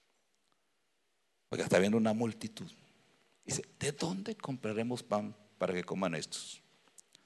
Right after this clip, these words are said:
Pero esto decía para probarle, porque él sabía lo que había de hacer.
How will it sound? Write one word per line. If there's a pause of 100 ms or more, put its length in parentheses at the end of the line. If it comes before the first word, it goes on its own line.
(2000)
Pero
esto
decía
para
probarle, (260)
porque
él
sabía (480)
lo
que
había
de
hacer.